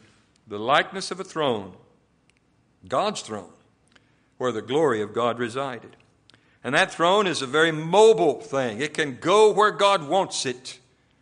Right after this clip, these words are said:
You know, the children of Israel, as did most of the nations back in those days, times of ignorance, the Bible speaks of it, they thought of gods as being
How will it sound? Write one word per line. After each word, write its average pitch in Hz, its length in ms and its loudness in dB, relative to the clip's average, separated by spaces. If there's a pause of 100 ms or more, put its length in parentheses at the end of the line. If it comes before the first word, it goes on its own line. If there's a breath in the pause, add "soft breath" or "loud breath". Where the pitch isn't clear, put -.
(180)
You 156 80 -12
know, 214 160 0
the 175 60 -2
children 240 380 0
of 208 80 0
Israel, 156 320 2
as 190 260 2
did 185 240 2
most 196 580 -2
of 202 100 -6
the 202 60 -8
nations 143 460 -4
back 107 300 -4
in 127 100 -6
those 127 300 -6
days, 117 640 -6 (320 soft breath)
times 131 400 -4
of 139 100 -2
ignorance, 127 600 -2
the 107 80 -12
Bible 110 320 -4
speaks - 360 -12
of 104 160 -4
it, 131 140 -8 (600 soft breath)
they 202 220 4
thought 240 320 2
of 147 200 -2
gods 220 460 2
as 170 220 0
being 180 560 -2